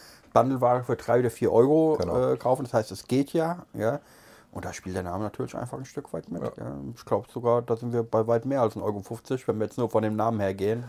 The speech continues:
Speaker 1: Ja. Wahrscheinlich wird es gut achtzig Prozent des Preises auch machen, dass da einfach Davidoff draufsteht.
Speaker 2: Bestimmt. Wobei ich es witzig finde, bei Zigarren, jetzt mal, ich weiß nicht, wie es euch geht, aber da geht's tatsächlich im Vergleich zu anderen Luxusartikeln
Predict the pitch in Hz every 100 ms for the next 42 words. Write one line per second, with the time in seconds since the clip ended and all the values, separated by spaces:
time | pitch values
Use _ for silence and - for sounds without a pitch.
0 | 95 95 113 - - - - - - 101
1 | 120 110 127 117 - - 117 - 120 120
2 | 117 - - 120 - 117 113 123 120 127
3 | 120 - 92 101 120 120 110 92 - 98
4 | - - - _ _ _ - - - 101
5 | 87 - 101 101 - 92 123 131 - 123
6 | 123 95 92 - - 87 117 143 113 98
7 | 90 - 92 90 90 87 85 - 90 101
8 | - 123 - 101 98 98 - _ _ _
9 | _ _ _ _ 95 - 90 - - 87
10 | - 87 - 123 110 - 92 92 92 -
11 | - - 95 113 127 90 95 - 143 -
12 | 127 147 127 147 156